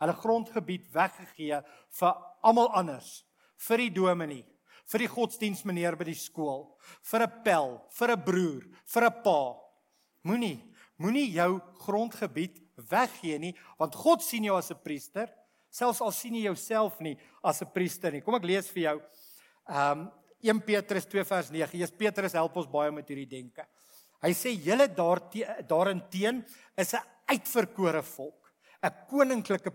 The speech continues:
priesterdom, 'n nasie wat vir God afgesonder is, die eiendomsvolk van God, die volk wat die verlossingsdade moet verkondig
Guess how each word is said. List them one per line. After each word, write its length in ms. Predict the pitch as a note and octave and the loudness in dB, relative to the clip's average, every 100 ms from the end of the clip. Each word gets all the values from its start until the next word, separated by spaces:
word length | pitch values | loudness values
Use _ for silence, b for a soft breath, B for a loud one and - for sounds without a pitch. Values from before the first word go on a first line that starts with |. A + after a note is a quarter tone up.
| - | -4
priesterdom, 720 | E3 - - C#3+ A2+ C3 E3+ _ _ _ B B | -4 -4 -6 -8 -8 -14 -16 _ _ _ B B
'n 180 | F3 F3 | -2 0
nasie 440 | D#3+ G#3+ A3+ - A3 | 2 2 2 -2 -2
wat 180 | F#3 - | -2 -2
vir 120 | E3 | -10
God 300 | - G3 - | -6 -6 0
afgesonder 720 | G#3 G#3 - A3+ - F#3+ F#3 F3+ | 4 4 2 -6 -4 -2 0 -2
is, 180 | F3+ - B B | -4 -10 B B
die 120 | A3 | -2
eiendomsvolk 920 | - B3+ C4+ B3 A3+ F3+ - G3+ F#3+ | 2 2 2 2 -2 -2 -4 -4 -4
van 220 | - F3+ | -4 -4
God, 360 | D3+ - D#3+ - B B B | -4 -4 -4 -4 B B B
die 120 | D#3+ | -6
volk 360 | - C4 B3 G#3 | 0 0 0 -2
wat 140 | F3+ | -4
die 100 | - | -4
verlossingsdade 1000 | E3 D#3+ G3 G#3+ A3 - D#3+ D#3 D#3 C#3+ B B E3 | -4 -2 -2 -2 -8 -4 0 2 2 -2 B B -8
moet 140 | E3 | -6
verkondig 720 | F3+ D3+ - F#3+ F#3 F3 D#3+ | -4 -4 -2 -2 2 0 0